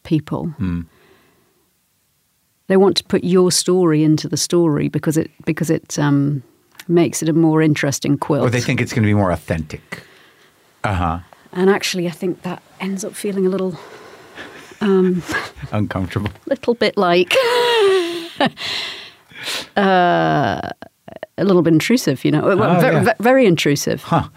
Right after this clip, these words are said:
Speaker 1: You know, of course, you bring all of yourself
Speaker 2: Sure.
Speaker 1: to whatever you do, don't
Speaker 2: Yeah.
Speaker 1: you? Whether it, whether it's
Speaker 2: Yeah.
Speaker 1: standing in front of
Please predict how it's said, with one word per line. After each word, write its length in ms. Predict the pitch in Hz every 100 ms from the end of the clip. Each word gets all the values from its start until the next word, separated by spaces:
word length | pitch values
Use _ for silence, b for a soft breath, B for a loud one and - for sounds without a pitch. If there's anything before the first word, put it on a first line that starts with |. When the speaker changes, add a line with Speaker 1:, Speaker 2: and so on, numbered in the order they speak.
| B B B -
Speaker 1:
You 140 | 185 233
know, 60 |
of 120 | 196 -
course, 360 | - 247 -
you 60 | 202
bring 300 | 165 214 214
all 180 | 208 202
of 80 | 156
yourself 400 | 156 - 185 170
Speaker 2:
Sure. 140 | 170
Speaker 1:
to 40 | -
whatever 220 | 139 147
you 80 | 147
do, 200 | 202 202
don't 160 | 196
Speaker 2:
Yeah. 80 | 123
Speaker 1:
you? 60 | 156
Whether 240 | 156 170
it, 80 | 156
whether 240 | 175 175 175
it's 220 | 143 -
Speaker 2:
Yeah. 60 | B B B B _ _ -
Speaker 1:
standing 300 | - 202 196
in 60 | 185
front 200 | 175
of 60 | 160